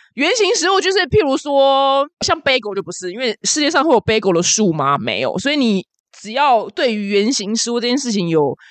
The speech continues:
就是分辨不出来的话，你只要想象说它到底有没有这棵树，这个植物就可以分辨了。这样大家应该听得懂这样。但原型食物不是说就吃超多，像西瓜就很肥啊，也不是马上就吃超多，或是酪梨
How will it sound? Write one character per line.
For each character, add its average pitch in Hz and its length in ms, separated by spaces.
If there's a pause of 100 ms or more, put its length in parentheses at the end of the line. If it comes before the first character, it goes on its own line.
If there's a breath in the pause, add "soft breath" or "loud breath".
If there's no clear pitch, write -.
就 240 80
是 254 160
分 277 280
辨 262 160
不 262 120
出 240 220
来 185 140
的 196 60
话， 214 180
你 170 80
只 170 100
要 185 100
想 165 240
象 196 220
说 196 160
它 214 140
到 214 180
底 127 320 (140)
有 175 120
没 185 60
有 214 80
这 214 80
棵 202 140
树， 185 300
这 220 140
个 175 100
植 147 320
物 160 320
就 208 100
可 214 120
以 143 80
分 135 260
辨 123 220
了。 - 80 (280)
这 214 80
样 202 140
大 185 140
家 180 80
应 185 60
该 170 160
听 180 160
得 143 120
懂 - 140 (120)
这 - 60
样。 82 100 (300)
但 311 160
原 254 200
型 254 220
食 226 240
物 220 420
不 208 140
是 269 60
说 254 160
就 247 100
吃 220 240
超 190 300
多， 175 160
像 277 120
西 226 260
瓜 208 220
就 233 120
很 151 120 (140)
肥 - 200
啊， 69 160 (120)
也 185 100
不 214 140
是 240 80
马 214 160
上 143 100
就 180 60
吃 170 220
超 160 220
多， 131 180
或 208 100
是 214 80
酪 208 260
梨 127 320